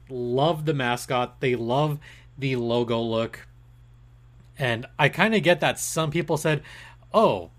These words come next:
uh, the thirtieth anniversary jersey is this Wild Wing." Well, it kind of is, but it's based on the shoulder patch from the old Mighty Ducks, not Wild Wing. But the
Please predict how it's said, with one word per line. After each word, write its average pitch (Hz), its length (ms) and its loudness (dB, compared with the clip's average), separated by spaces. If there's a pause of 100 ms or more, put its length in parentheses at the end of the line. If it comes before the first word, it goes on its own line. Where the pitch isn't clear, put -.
uh, 135 140 2
the 123 100 0
thirtieth 170 360 2
anniversary 147 480 -2
jersey 139 500 -2
is 127 120 -4
this 147 140 -2
Wild 123 380 -2
Wing." 90 220 -12 (280)
Well, 143 300 2
it 135 140 -6
kind 156 340 0
of 143 140 0
is, 98 240 -2
but 120 160 -4
it's 117 100 -6
based 127 400 -2
on 131 160 -4
the 117 80 -4
shoulder 170 380 0
patch 117 280 -2
from 123 120 -12
the 120 80 -4
old 113 120 -4
Mighty 110 200 -4
Ducks, - 400 -8 (400)
not 120 400 -4
Wild 123 360 -2
Wing. 92 240 -12
But 113 220 -6
the 131 140 -8